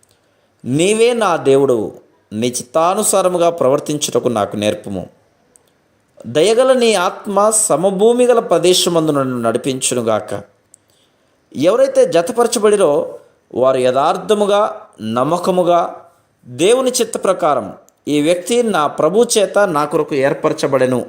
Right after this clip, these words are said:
అని చెప్పగలిగి ఉండవలెను. వారు బంగారము, వెండి, ఉద్యోగము,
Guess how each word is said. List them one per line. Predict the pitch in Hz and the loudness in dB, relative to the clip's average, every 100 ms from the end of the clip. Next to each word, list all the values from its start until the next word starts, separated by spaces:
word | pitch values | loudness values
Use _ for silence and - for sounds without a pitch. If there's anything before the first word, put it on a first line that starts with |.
| - | -4
అని | 156 165 | -4 0
చెప్పగలిగి | 139 139 143 143 131 | 0 2 2 2 0
ఉండవలెను. | 120 113 107 95 90 _ - _ _ _ _ _ _ _ _ _ | 2 2 2 0 -8 _ -20 _ _ _ _ _ _ _ _ _
వారు | - 175 190 | 0 2 2
బంగారము, | 139 131 151 170 190 190 196 233 - _ | 0 -2 2 2 2 2 0 -2 -6 _
వెండి, | - 120 139 160 165 185 - - _ _ _ _ _ | -6 0 2 2 0 0 -6 -20 _ _ _ _ _
ఉద్యోగము, | 135 143 156 196 190 190 208 - | -2 0 2 2 2 2 0 -2